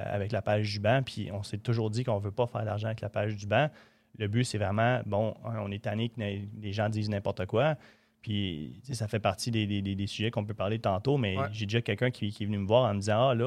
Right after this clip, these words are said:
Speaker 1: euh, mon coach, il m'a dit que si je vendais mon immeuble aujourd'hui, j'avais pas d'impôt à payer parce que je réinvestirais, là,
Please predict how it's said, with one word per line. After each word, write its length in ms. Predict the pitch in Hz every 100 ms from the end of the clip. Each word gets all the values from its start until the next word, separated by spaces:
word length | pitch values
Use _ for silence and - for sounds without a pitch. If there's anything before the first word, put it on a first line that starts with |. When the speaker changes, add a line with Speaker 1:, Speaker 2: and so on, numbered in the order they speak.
| 139
Speaker 1:
euh, 100 | 117
mon 160 | 104 98
coach, 300 | - 135 -
il 40 |
m'a 100 | 104
dit 140 | 98 127
que 40 |
si 140 | - 113
je 80 | 110
vendais 240 | 101 113
mon 180 | 117 107
immeuble 320 | 101 110 123
aujourd'hui, 640 | 110 104 98 101 123 160 - - _ _
j'avais 180 | - 107
pas 100 | 123
d'impôt 240 | 123 113 123
à 60 | 113
payer 300 | 101 117 156
parce 220 | 110 -
que 280 | 117 117 76
je 160 | 113 110
réinvestirais, 640 | 113 104 104 - 113 110
là, 120 | 123